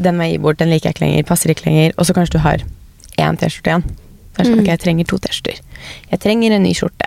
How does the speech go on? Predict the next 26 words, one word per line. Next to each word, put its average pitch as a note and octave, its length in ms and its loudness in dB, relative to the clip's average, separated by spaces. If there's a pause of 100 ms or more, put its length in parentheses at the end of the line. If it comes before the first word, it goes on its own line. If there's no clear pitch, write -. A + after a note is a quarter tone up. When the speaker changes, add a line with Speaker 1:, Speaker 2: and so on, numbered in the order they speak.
Speaker 1:
Altså, F3+ 260 0 (380)
skriv A#3+ 240 0
en A#3+ 60 2
liste A#3 160 -2
med F#3 80 -4
hva F3 80 -2
du E3 80 -4
trenger A#3+ 440 4
i A#3 80 2
skapet G#3 340 0
for G3 100 2
å F#3 60 4
liksom F3+ 180 2
få E3+ 160 0
en E3+ 100 2
sånn E3 220 2
fullverdig D#3+ 420 -2
garderobe, F3 520 2
og A3+ 200 -4
hva F3 180 -4
du G#3 180 -2 (220)
ønsker - 360 -6
deg, - 140 -12
som - 160 -8
er F3+ 40 -4
sånn, - 180 -8